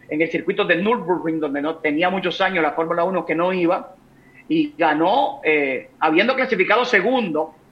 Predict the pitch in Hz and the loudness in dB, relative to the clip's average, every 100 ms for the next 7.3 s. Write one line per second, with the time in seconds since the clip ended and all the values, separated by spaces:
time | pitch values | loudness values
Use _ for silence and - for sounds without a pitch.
0 | _ - - 156 160 156 151 156 160 156 | _ -20 -2 0 2 2 2 0 0 0
1 | 143 151 170 202 196 214 214 202 175 165 | 2 2 4 4 2 2 2 2 2 2
2 | 196 208 - 160 180 202 202 185 233 233 | 2 2 2 0 0 0 0 0 0 0
3 | 165 156 175 196 185 190 208 202 185 180 | 0 0 0 2 2 2 2 2 2 0
4 | - - - _ - - - - - - | -4 -10 -20 _ -20 -20 -20 -20 -20 -20
5 | - - 196 233 302 277 226 208 240 247 | -10 0 2 4 2 2 0 0 0 2
6 | 226 240 180 - - 175 175 180 185 240 | 4 4 2 -4 -2 -2 2 2 2 4
7 | 254 247 - | 4 2 -2